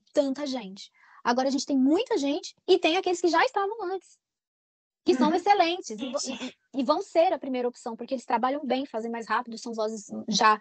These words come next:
Speaker 1: conhecidas do grande público, já tiveram, já têm seus bonecos, que o cliente exige que sejam eles, então tem toda essa questão.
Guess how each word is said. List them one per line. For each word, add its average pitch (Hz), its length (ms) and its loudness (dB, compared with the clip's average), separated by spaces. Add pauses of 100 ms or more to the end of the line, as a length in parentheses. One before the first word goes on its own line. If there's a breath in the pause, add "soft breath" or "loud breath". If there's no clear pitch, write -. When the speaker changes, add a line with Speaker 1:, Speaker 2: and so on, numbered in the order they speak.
(180 loud breath)
Speaker 1:
conhecidas 233 500 4
do 226 60 2
grande 220 280 2
público, 285 340 2
já 240 320 6
tiveram, 233 440 -4
já 240 180 0
têm 285 180 4
seus 226 220 2
bonecos, 247 640 -2
que - 100 -8
o 220 60 -6
cliente 214 480 -4
exige 240 500 2
que 220 80 -12
sejam 196 260 -2
eles, 240 200 2
então 247 160 0
tem 247 160 0
toda 285 180 4
essa 381 140 6
questão. 269 400 2